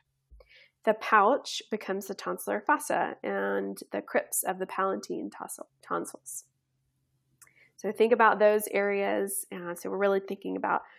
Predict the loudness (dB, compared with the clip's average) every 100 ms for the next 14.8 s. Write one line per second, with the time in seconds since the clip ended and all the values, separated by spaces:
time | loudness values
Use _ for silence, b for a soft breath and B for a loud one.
0 | B -2 2 4 2 2 0 0 0 2
1 | 2 2 2 -2 -8 -12 -12 _ 2 2
2 | 0 -6 -4 -4 -4 -6 -6 -6 -8 -12
3 | -12 -14 -16 -8 -6 -6 -10 _ B B
4 | B B B -4 -4 -4 2 4 6 4
5 | 2 0 2 2 2 0 -2 0 0 0
6 | -4 -12 -16 _ -6 -6 0 2 2 0
7 | -4 -10 -12 -12 -10 -6 -6 -6 -10 -8
8 | -4 -2 0 0 -2 -2 0 0 0 -2
9 | -6 _ b b b -14 -10 -8 -6 -4
10 | -4 -6 -6 0 2 2 2 0 -4 -4
11 | -4 -2 -2 -6 -12 _ _ _ -12 -4
12 | -2 0 0 0 -2 -8 -16 -10 -4 -2
13 | -2 -4 0 2 2 2 2 0 -4 0
14 | 2 2 0 -2 -2 0 -2